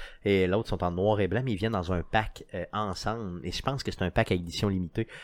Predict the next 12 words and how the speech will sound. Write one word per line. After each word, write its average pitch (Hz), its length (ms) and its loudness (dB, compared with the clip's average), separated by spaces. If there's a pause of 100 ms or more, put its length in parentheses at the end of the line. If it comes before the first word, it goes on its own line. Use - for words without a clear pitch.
(200)
Donc, 90 260 0
euh, 87 140 4
si - 160 0
un 104 80 4
jour 143 160 4
vous 113 80 2
le 101 80 2
voyez 107 220 2
sur 113 160 -4
une 92 100 -4
tablette, 98 640 0
écrivez-moi. 175 600 2